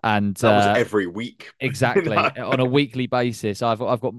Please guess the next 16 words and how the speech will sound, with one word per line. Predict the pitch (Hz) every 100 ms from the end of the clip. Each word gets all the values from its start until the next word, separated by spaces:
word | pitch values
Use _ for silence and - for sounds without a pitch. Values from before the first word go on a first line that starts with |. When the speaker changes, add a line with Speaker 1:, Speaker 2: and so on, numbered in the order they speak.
| 98 -
Speaker 1:
a, | 80 117 131 -
a |
lot | 147 143
of | 131
sneakerheads | - 135 123 117 110 104
have | 107
got | 107 -
more | 120 123 123 -
un-, | 127 120 120
"You've | 117 113
been | 123
unsuccessful | 113 113 - - 120 104 104
this | 101 101
time | 110 104
around" | 104 107 104 104
emails | 120 113 104 95 95 95